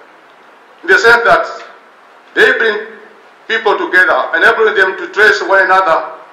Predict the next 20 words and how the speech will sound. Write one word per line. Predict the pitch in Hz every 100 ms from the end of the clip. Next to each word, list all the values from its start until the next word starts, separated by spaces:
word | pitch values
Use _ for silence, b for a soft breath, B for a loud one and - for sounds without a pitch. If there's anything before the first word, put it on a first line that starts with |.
| -
for | 170
acceptance | 160 - 208 208 190 185 175
by | 165 156 -
his | -
or | 156 165
her | 165 165 151 - - - -
relatives' | 147 147 156 -
clan. | - 131 - - - - - - - - - - - _ - - - - 135
Ladies | 170
and | 190 170
gentlemen, | 190 - 156 - - - - - _ - - _ _ _ -
we | 170
are | 160 180
gathered | 220 226 214
here | 208 202 -
as | 185
a | 180 -
clan. | - 190 165 - - - - - - - _ - -
Believe | 147 165 233 220 160
me, | 143 107